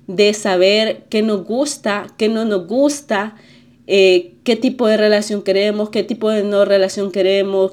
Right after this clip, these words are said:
qué nos gusta comer, cuál es nuestra comida favorita. Bueno, tener como ese, yo creo que esto debería ser como una regla de oro que todos los seres humanos deberíamos de tener, como una guía,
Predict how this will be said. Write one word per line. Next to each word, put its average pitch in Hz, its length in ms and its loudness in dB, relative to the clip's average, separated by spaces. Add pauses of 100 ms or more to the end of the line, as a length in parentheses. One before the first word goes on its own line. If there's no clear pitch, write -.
qué 226 100 -2
nos 226 160 -2
gusta 220 400 -6
comer, 196 540 0
cuál 208 140 2
es 208 100 -2
nuestra 202 360 -4
comida 190 400 0
favorita. 202 880 -4 (600)
Bueno, 214 460 2
tener 214 420 0
como 262 420 0
ese, 226 400 -2
yo 226 140 -6
creo 247 300 -2
que 233 160 0
esto 240 180 -4
debería 220 380 -2
ser 208 200 -6
como 208 600 0
una 226 300 0
regla 208 560 -2
de 180 160 2
oro 196 400 -4
que 214 100 -10
todos 196 340 2
los 208 200 -6
seres 196 200 -4
humanos 180 380 -4
deberíamos 180 500 -2
de 190 120 -4
tener, 160 560 -6 (500)
como 208 560 2
una 226 560 0 (180)
guía, 214 520 0